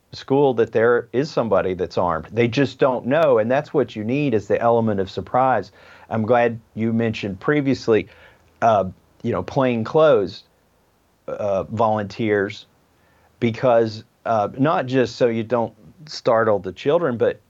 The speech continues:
you need to have the element of surprise. That's what the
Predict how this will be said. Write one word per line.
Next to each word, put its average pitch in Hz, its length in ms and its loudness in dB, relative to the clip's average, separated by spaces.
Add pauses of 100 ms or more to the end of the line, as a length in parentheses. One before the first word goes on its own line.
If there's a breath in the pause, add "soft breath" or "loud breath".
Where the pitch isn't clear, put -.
you 123 140 -2
need 135 340 0
to 160 140 0
have 98 440 -4
the 120 160 2
element 104 480 0
of 98 140 2
surprise. - 760 -4
That's 110 300 0
what 120 360 2 (360 soft breath)
the 110 400 0